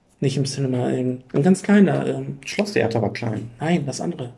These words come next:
Speaker 2: Apollo.
Speaker 1: Da, wo wir uns mal an der Warndorfer Straße, da in Münster, da.
Speaker 2: Ach, Kurbelkiste.
Speaker 1: Ja, ist doch Cinema.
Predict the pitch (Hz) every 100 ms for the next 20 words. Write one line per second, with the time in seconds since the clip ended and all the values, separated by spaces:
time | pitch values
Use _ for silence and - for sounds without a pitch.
0 | - - _ _ _ _ _ _ - -
1 | - 127 - 156 117 117 - _ - _
2 | _ _ _ _ _ _ _ _ _ _
3 | _ - 127 131 135 135 139 139 139 135
4 | - 143 135 135 135 143 _ _ _ 143
5 | 139 143 147 143 143 139 - 143 143 123
6 | 123 123 123 - 127 120 123 - - -
7 | 123 117 - - - - 170 127 - 107
8 | - 92 - _ _ - 143 - 165 -
9 | - 113 117